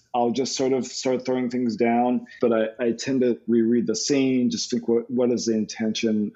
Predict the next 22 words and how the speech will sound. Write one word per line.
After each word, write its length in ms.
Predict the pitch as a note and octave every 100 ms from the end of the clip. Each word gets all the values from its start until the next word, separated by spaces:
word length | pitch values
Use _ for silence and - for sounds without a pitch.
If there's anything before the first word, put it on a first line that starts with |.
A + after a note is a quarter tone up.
| G#2+
And 140 | A#2+
the 60 | A#2+
same 260 | - C3
with 100 | C3
a 60 | C3
musical 340 | C3+ D3 E3
number. 320 | A2 F#2 F#2+ G2
Like, 340 | G2 F#2+ - -
what 180 | B2+
is 360 | C3+ B2 - G2+
the 80 | A2
purpose 560 | - A#2+ A2+ A2 G2+
of 100 | G#2+
this 180 | G2 -
musical 360 | A2+ G2+ - G2+
number 340 | G2+ G2+ G2
from 220 | - G2
a 20 | F#2+
story 300 | - C3+ C3+
point 240 | C3 B2+
of 80 | A2
view? 420 | A#2+ A#2 A2+ A2